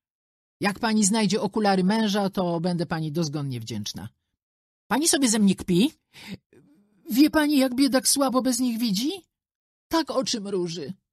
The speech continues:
powiedziałam, pokazując, jak biedny Henryk mruży oczy. "O, tak mruży. I nic prawie nie widzi, rozumie pani?" "Ostatni raz ostrzegam, niech pani nie urządza sobie ze mnie kpin."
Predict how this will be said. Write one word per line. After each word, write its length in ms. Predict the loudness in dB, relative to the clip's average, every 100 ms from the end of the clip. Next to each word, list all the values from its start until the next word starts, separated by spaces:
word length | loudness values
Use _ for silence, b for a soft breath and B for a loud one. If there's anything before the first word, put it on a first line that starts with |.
| _ _ -10
powiedziałam, 520 | -6 -4 -4 -6 -8
pokazując, 640 | -8 -6 -6 -4 -6 -8 -10 B B
jak 200 | -4 -2
biedny 360 | -4 -4 -6
Henryk 480 | -6 -8 -6 -8 -10 _
mruży 400 | -4 -2 -4 -6
oczy. 380 | -8 -10 -10 -6
"O, 160 | -6 -6 -4
tak 220 | -6 -4
mruży. 540 | -2 0 0 -2 -6 -12 _ _ _ _ _
I 100 | 0
nic 220 | 2 0 -2
prawie 340 | -2 2 0
nie 120 | 0
widzi, 440 | 0 0 -2 -10 -10
rozumie 380 | -4 -4 -4 -6
pani?" 360 | -8 -8 -8 -10 _ _ _ _ _ _ _ _ _
"Ostatni 720 | -2 -2 2 0 2 0 2
raz 220 | 2 0 -2
ostrzegam, 640 | -6 -4 -4 -4 -4 -4
niech 160 | -6 -2
pani 260 | 0 2
nie 160 | 2 2
urządza 460 | 0 2 2 2
sobie 260 | 0 0 0
ze 120 | 0
mnie 180 | 0 0
kpin." 440 | -2 0 0 -2